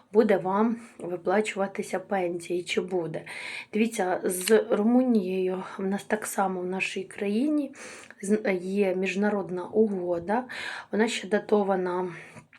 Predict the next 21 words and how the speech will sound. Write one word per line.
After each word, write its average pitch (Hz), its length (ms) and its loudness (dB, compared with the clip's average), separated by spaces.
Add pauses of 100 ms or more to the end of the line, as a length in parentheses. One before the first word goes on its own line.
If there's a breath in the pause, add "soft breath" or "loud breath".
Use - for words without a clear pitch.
(300)
двадцять 196 400 2
четвертого 196 560 0
грудня 190 380 -4
тисяча - 380 -6
дев'ятсот 180 520 -4
шістдесятого 180 760 -4
року, 233 400 6 (400 loud breath)
але 202 200 2
н-, 208 180 2 (320)
по 220 140 10
сьогоднішній 196 760 0
день 247 400 2 (480 loud breath)
Україна 202 560 4 (100)
і 208 80 4
Румунія 233 760 4 (160 loud breath)
виконує 214 840 4 (180)
умови 196 420 2
даної 190 520 0
угоди. 180 680 -2 (800 loud breath)
Е, 185 260 0
дивіться, 202 640 2